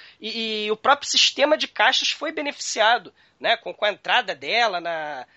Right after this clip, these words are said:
na política, né, talvez, é, a esperança de uma melhoria de vida pra aquela população, né? É, mas a gente vai ver no final o desfecho, né, até trágico, o que que vai acontecer.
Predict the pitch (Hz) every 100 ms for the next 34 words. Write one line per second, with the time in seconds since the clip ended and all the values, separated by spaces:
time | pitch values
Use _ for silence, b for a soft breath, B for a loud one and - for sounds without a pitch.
0 | b 147 - 165 160 247 - - - 208
1 | - 208 165 139 240 254 - - b b
2 | 165 170 185 - 247 208 214 285 - 190
3 | 220 208 233 185 240 202 151 220 226 208
4 | 208 202 233 - 269 311 - 226 226 _
5 | _ - 135 247 b b - 143 147 147
6 | 175 269 330 285 294 330 311 175 262 277
7 | b b - 269 - 214 220 262 247 214
8 | 277 - 214 262 - 170 208 - 277 220
9 | 214 269 190 - 143 196 208 220 - 226
10 | 320 - 190 208